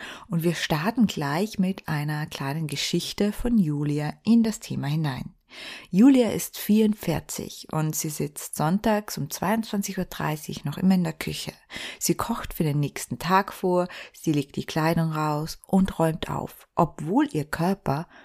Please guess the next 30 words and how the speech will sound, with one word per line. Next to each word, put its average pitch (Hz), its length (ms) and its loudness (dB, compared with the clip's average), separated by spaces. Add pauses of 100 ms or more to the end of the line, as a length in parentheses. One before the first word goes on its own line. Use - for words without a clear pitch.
(120)
schon 233 220 0
längst 175 440 0
müde 139 280 2
ist. - 380 -10 (520)
Niemand 196 460 6
verlangt 240 360 0
das 160 120 -8
von - 160 -8
ihr. - 200 -6 (180)
Ihr 170 120 2
Partner, 175 560 4
der 180 160 0
liegt 185 260 -2
schon 185 140 2
längst 190 260 -2
im 185 80 0
Bett 233 280 0
und 165 100 -6
fragt, - 420 -8
"Wann 147 140 -4
kommst - 360 2
du 143 60 -4
denn?" - 160 -4 (540)
Aber 143 260 4
in 143 260 -2
ihr 185 600 2
hallt 156 400 -4
ein 139 280 -2
alter 208 440 0
Satz, - 500 -6